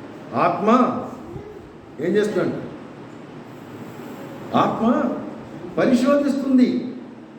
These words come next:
నీ ఆత్మ నిన్నే పరిశోధించాలి, నిన్నే పరిశీలించాలి, నిన్ను నీవు నిలబెట్టుకోవాలి. క్రీస్తు సంఘములో, ప్రభు రాజ్యములో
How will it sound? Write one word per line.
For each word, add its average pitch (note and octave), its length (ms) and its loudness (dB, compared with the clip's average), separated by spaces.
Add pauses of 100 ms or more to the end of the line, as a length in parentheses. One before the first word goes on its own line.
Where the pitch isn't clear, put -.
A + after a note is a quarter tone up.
(1040)
నీ D#3+ 200 6
ఆత్మ F3 260 4
నిన్నే E3+ 320 2
పరిశోధించాలి, B2 880 -4
నిన్నే G#3 300 8
పరిశీలించాలి, D#3+ 800 0 (680)
నిన్ను A#3+ 280 10
నీవు C4+ 240 4
నిలబెట్టుకోవాలి. B3+ 960 2 (1500)
క్రీస్తు A3 380 6
సంఘములో, G#3+ 640 4
ప్రభు G3 380 2
రాజ్యములో A3 920 4